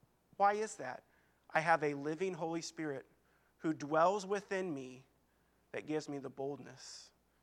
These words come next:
to proclaim his word. May we use this as a reminder. I, I haven't t-, said anything that you guys didn't already know. Well, maybe except my, you know, stuffed animals and, you know, different stuff like that, right?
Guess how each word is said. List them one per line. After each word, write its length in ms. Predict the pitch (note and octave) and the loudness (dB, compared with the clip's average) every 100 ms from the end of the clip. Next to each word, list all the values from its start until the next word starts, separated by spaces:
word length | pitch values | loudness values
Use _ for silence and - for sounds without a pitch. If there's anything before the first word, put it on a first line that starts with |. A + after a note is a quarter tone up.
| - | -8
to 120 | D3 | -8
proclaim 720 | - C3 - C#3 C3+ C3+ C3+ - _ _ _ _ | -8 -12 -8 -6 -6 -6 -10 -20 _ _ _ _
his 180 | C3 B2+ | -12 -8
word. 340 | C3 C3 B2+ _ _ _ _ _ _ _ _ _ _ | -8 -8 -10 _ _ _ _ _ _ _ _ _ _
May 140 | E3 F#3+ | 2 2
we 120 | A#3 | 2
use 260 | A3 A#3 A3+ | 2 2 4
this 180 | G#3+ | 8
as 160 | G3+ F3 | 8 8
a 60 | F3+ | 4
reminder. 440 | E3 E3+ F3 C#3+ | 4 4 4 6
I, 160 | E3+ B3+ | 6 6
I 120 | A3+ C4 | 8 10
haven't 320 | C#4 D#3+ - | 10 8 0
t-, 100 | - - | -2 -4
said 380 | - - F3+ E3+ | -16 4 6 6
anything 320 | E3 D3+ E3+ | 4 2 0
that 100 | D3 | 0
you 100 | D3 | 0
guys 220 | D3+ D3 B2 | 2 0 0
didn't 220 | D3+ D3 | -2 0
already 260 | C#3 C3+ | 0 0
know. 380 | B2 B2 F3+ A3 _ _ _ _ _ - | -4 -2 -2 -2 _ _ _ _ _ -8
Well, 80 | D3 | 0
maybe 220 | D#3+ D#3 | 0 0
except 260 | - D3 C3+ - - | 4 2 2 -12 -4
my, 260 | C#3 C#3+ C#3 | 0 0 0
you 100 | D3+ | -4
know, 80 | C#3 | -4
stuffed 300 | - C3+ B2+ | -2 -4 -4
animals 400 | B2+ C3 C3 C3 | -4 -4 -6 -6
and, 160 | C3 - - - | -10 -10 -20 -8
you 80 | C#3 | -4
know, 120 | C3+ | -2
different 240 | D3 C3+ | -2 0
stuff 180 | - D3 | 2 4
like 160 | D#3 D#3 | 4 4
that, 240 | D#3+ E3+ | 6 10
right? 160 | A3 | 10